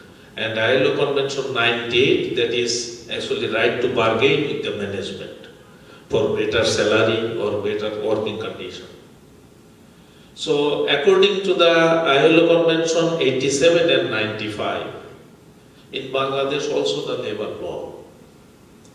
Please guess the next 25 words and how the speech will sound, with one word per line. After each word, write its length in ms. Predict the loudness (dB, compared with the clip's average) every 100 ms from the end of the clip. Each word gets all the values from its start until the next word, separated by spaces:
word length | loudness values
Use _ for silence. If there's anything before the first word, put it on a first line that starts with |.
| -20 -20 -20 -20 -8
And, 540 | -4 -2 -2 -4 -4
uh, 800 | -2 -2 -2 -2 -2 -4 -8 -10 -16 -12 -4
the 340 | -4 -4 -4
garment 440 | -2 0 0 4
workers, 580 | 6 6 4 0 0 -4
they 160 | -4 -4
are 220 | -2 -4
actually, 640 | -6 -4 -4 -4 -8 -10
by 200 | -6 -2 -2 -2 4
law, 720 | 6 6 4 -2 -4 -8 -14 -20 -20 -20 -6
they 260 | 0 2 2
have 320 | 0 -4 0
the 160 | 2 4
right 320 | 2 0 -2
to 180 | -4 -2
organize 920 | -2 -2 -4 -4 -6 -8 -10 -14 -18 -20 -20 -20 -20 -20 -20 -20 -20 -20 -20
the 260 | -4 0 2
union 640 | 2 2 2 0 -2 -4 -8
in 100 | -6
the 100 | -6
factory 380 | -4 -6 -6 -8 -8
level, 580 | -6 -4 -4 -4 -8 -12 -16 -16
but 240 | -8 -6 -4
in 320 | -6 -6 -2
practice, 920 | 0 2 0 2 2 2 0 -4 -8